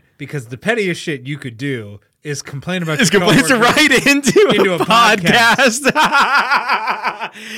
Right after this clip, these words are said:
Speaker 2: Hey, I'll out petty you bitches. We're
Speaker 1: Yeah.
Speaker 2: fucking sending this in.
Speaker 1: Just send us their names.
Speaker 2: Yeah, send us their name. Send us where you work,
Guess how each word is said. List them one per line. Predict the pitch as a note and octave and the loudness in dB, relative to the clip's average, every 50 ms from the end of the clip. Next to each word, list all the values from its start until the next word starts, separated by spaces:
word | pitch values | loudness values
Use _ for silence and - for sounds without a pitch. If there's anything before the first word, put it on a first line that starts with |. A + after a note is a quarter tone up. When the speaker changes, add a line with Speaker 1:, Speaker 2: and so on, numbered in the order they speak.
| A3+ - | -12 -4
Speaker 2:
Hey, | - G3 F#3+ F3+ | 0 2 4 4
I'll | F3 F#3 G3+ G3+ - | 4 4 4 2 2
out | F#3 G3 F#3+ F#3 F#3 | 2 2 2 2 0
petty | - - F#3+ F#3 F3+ F3+ | -2 0 0 2 2 2
you | E3+ E3 F#3 G3+ F#3+ | 2 2 2 2 0
bitches. | C3+ A#2 B2+ C#3 C3+ C3+ C3+ C#3+ C#3+ C#3+ D3+ | 0 0 0 0 0 2 2 0 0 2 2
We're | E3+ F#3 | 0 0
Speaker 1:
Yeah. | F3+ F#3+ F3+ D#3 | 2 2 0 -2
Speaker 2:
fucking | A#2+ - E3 C#3+ C#3 | 0 -2 -4 -4 -4
sending | - - D3 C3+ F3+ E3+ D#3+ D3 | -4 -4 -2 -2 0 0 0 0
this | C#3 D#3 D3+ - - | 0 -2 -2 -2 -2
in. | C#3+ C#3 C#3 C3+ C3 _ - - | -2 -2 -2 -2 -6 _ -14 -12
Speaker 1:
Just | - F3+ F3 - | -10 -8 -8 -6
send | - A3 A3+ A3+ | -6 -8 -6 -4
us | A3+ G#3+ - - | -6 -6 -6 -6
their | - F3+ D#3+ D3+ | -4 -4 -4 -4
names. | D3 C#3+ D3 D3 D3 D3+ D#3 F3+ | -4 -6 -6 -4 -4 -2 2 2
Speaker 2:
Yeah, | F#3 F3+ | 2 2
send | G#3 G3 G3+ G#3+ | 2 2 2 2
us | A3 G#3+ | 2 0
their | - G3+ F3+ E3 | 2 2 2 2
name. | D#3+ E3 F3 F3 F3+ G3+ G3+ G3+ | 2 2 2 2 2 0 -2 -2
Send | - F#3+ G3+ B3 | -2 0 0 0
us | A#3 F#3+ | 0 0
where | F3 G3+ G#3+ | 0 -2 -2
you | G#3 F#3+ E3 | -2 -2 -4
work, | D3 D3 E3+ E3 D3+ C#3 C3+ B2+ _ - | -4 -2 0 0 0 0 0 -2 _ -18